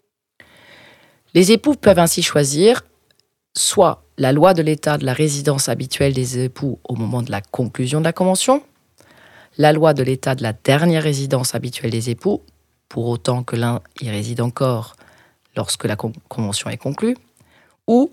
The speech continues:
la loi de l'état de la nationalité de l'un des époux au moment de la conclusion de la convention.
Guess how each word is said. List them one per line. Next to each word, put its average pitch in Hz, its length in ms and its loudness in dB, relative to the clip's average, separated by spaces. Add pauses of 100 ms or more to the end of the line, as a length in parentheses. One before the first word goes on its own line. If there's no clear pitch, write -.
la 151 140 4
loi 170 200 6
de 165 100 2
l'état 135 480 0
de 143 80 0
la 120 80 2
nationalité 139 720 2
de 147 80 -4
l'un 131 140 -2
des 127 180 -2
époux 170 380 -4
au 160 60 2
moment 139 260 0
de 151 60 -2
la 135 100 -2
conclusion 131 420 -4
de 170 40 0
la 139 60 0
convention. - 400 -6